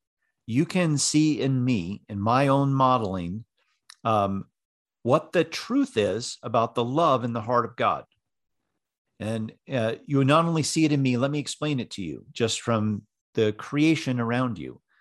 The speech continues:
You can see that the sunlight shines on the evil and the good, and the rain falls on the just and the unjust. Even in the creation, we see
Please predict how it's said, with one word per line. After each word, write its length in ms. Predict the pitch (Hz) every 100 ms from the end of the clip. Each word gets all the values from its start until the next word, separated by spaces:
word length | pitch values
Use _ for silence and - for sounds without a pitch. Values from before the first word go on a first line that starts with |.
| _ _ _ -
You 80 |
can 140 | 104 120
see 160 | -
that 160 | 147 143
the 60 | 127
sunlight 420 | 156 156 147 139
shines 300 | 147 143 143
on 80 | 135
the 80 |
evil 180 | 143 143
and 80 | 147
the 140 | 147
good, 120 | 156 113
and 100 | 113
the 60 |
rain 500 | 107 147 147 123 120 -
falls 320 | 156 151 127
on 80 | 127
the 60 |
just 280 | 120 143 131
and 140 | 135
the 80 | 131
unjust. 560 | 143 139 107 85 - - _ _ _ _ _
Even 320 | - 160 180 175
in 140 | 160
the 80 | 151
creation, 680 | - 143 156 175 180 120 101
we 120 | 107
see 480 | - 127 110 110